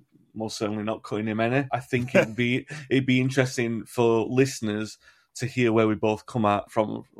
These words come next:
Speaker 1: where we're both coming from, from this interview.
Speaker 2: Yeah, it's,
Speaker 1: So
Speaker 2: it's like a post-mortem, isn't it?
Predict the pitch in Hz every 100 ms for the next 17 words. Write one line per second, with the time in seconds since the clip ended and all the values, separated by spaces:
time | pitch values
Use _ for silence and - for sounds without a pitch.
0 | - - 113 104 117 117 110 - 107 -
1 | 101 95 104 104 101 107 101 - 147 139
2 | 123 156 160 143 156 - - 143 - 156
3 | 156 147 120 120 143 113